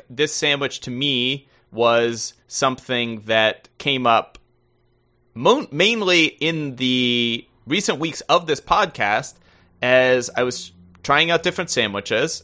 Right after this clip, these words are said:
and this was in the pre-P B and J era, but even in the post-P B and J era, I remember as I was making all those P B and Js that I was just like, "I don't want to eat P B and Js anymore. I want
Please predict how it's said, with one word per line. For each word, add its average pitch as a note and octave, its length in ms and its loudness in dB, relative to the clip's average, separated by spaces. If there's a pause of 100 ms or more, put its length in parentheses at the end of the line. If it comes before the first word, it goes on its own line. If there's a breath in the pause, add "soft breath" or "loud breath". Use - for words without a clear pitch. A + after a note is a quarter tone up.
and B2+ 400 2
this G3+ 180 0
was G3 180 -2
in F3 180 -4
the D#3 100 -6
pre-P G#3 640 -8
B C#3+ 180 -2
and A#2+ 100 -4
J B2+ 220 2
era, A#2+ 320 4
but - 140 -4
even A#3+ 180 -4
in G#3+ 80 -4
the F#3 60 -2
post-P A3 480 0
B A2 180 -4
and G2+ 100 -6
J G#2 220 0
era, G2+ 460 0 (560 soft breath)
I E3 60 4
remember G3 420 4
as E3+ 160 4
I E3 80 4
was D3+ 120 0
making F3 280 -4
all E3 80 2
those D3 160 0
P E3+ 160 -12
B D3 160 -4
and A#2+ 120 -4
Js C3+ 380 2
that B2 100 -2
I B2 80 2
was A#2+ 140 -2
just C3 260 -2
like, A#2 380 2 (240)
"I D3 80 4
don't F3 140 2
want E3+ 160 2
to B2 40 -4
eat B2+ 140 -6
P A#2+ 140 -4
B A#2 100 -2
and A2+ 100 -4
Js A2+ 220 0
anymore. A2+ 560 0
I C#3 140 4
want C3+ 260 0